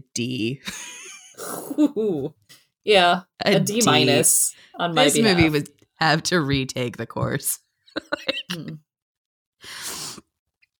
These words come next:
Speaker 1: I, um, I can't, I can't do it. Can't,
Speaker 2: Do you have
Speaker 1: can't
Speaker 2: any
Speaker 1: recommend it.
Speaker 2: recommendations of other?
Speaker 1: Misery?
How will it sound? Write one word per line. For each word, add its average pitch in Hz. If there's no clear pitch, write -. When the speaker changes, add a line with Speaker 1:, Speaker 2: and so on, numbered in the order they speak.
Speaker 1:
I, 160
um, 127
I 135
can't, 120
I 139
can't 107
do -
it. -
Can't, 151
Speaker 2:
Do 175
you 170
have 170
Speaker 1:
can't 208
Speaker 2:
any 170
Speaker 1:
recommend 165
it. 143
Speaker 2:
recommendations 170
of 160
other? 185
Speaker 1:
Misery? 311